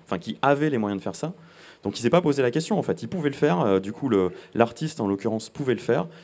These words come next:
il pouvait créer une structure incroyable de seize tonnes d'acier, absolument magnifique, hein.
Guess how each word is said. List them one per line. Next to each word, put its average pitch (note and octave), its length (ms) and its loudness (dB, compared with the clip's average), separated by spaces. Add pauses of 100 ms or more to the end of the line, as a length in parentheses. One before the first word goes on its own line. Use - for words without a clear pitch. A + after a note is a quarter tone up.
il G2+ 100 -6
pouvait C#3+ 360 0
créer C#3+ 280 2
une A#2 100 -2
structure - 560 -4
incroyable C#3 560 2
de G#2 100 -2
seize A#2 260 -4
tonnes A#2+ 200 0
d'acier, A#2 380 2
absolument E3 320 0
magnifique, D3+ 400 -2
hein. E3+ 100 0